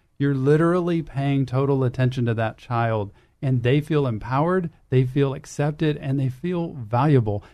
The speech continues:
So people who genuinely feel noticed and understood feel valuable. Then there's huge influence. But I tell people all the time, is there someone that mentors you?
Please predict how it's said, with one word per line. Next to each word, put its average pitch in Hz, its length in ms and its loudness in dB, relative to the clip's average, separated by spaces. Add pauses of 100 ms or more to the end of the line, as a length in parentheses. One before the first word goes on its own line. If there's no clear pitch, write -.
(120)
So 131 240 2
people 156 540 0
who 143 420 2 (240)
genuinely 175 960 0 (480)
feel 147 200 4
noticed 131 480 0
and 123 140 -4
understood 127 840 -2 (200)
feel 156 260 2
valuable. 127 600 0
Then 156 520 0
there's 139 280 0
huge 156 340 0
influence. 131 600 -2
But 135 120 -2
I 143 80 0
tell 170 320 -2 (300)
people 156 220 0
all 135 160 2
the 156 120 2
time, 151 460 0 (760)
is 170 240 0
there 208 220 2
someone 185 720 -2
that 135 200 -2
mentors 135 640 2
you? 113 300 -4